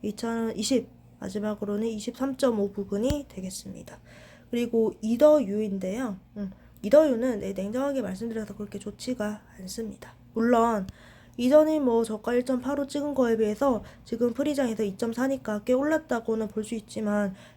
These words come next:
여전히 차트가 상당히 불안정하다라고 생각이 되면 충분히 여기서 이더리움 같은 경우는 비트코인 간다 하더라도 한 번 더 빠질 수 있는 가능성이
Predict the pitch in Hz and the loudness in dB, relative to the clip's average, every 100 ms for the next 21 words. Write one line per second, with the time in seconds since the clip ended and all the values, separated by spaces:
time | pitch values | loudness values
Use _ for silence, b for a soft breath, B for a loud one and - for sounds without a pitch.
0 | - 208 240 320 285 226 226 294 294 240 | 4 6 8 6 4 0 -2 -4 -2 -2
1 | 226 254 262 220 - 247 302 330 311 247 | -2 -2 -2 -2 -2 0 2 2 2 2
2 | 226 208 196 196 196 214 277 285 285 247 | 0 -2 -2 -4 -6 -4 -2 2 2 0
3 | 226 202 220 220 220 196 B B - 339 | -4 -2 -2 0 0 -2 B B -4 0
4 | 349 330 262 208 220 214 214 202 208 285 | 2 2 2 2 -2 -4 -6 0 4 6
5 | 311 285 214 208 208 202 202 196 202 - | 6 2 -2 -4 -6 -6 -6 -8 -8 -10
6 | 254 226 208 202 202 220 254 269 214 202 | -6 -6 -4 -4 -4 -2 0 0 0 -4
7 | 247 247 214 196 269 320 311 254 208 202 | -4 -2 -4 -6 -6 -4 -4 -4 -4 -4
8 | 196 214 233 226 | -6 -4 -4 -4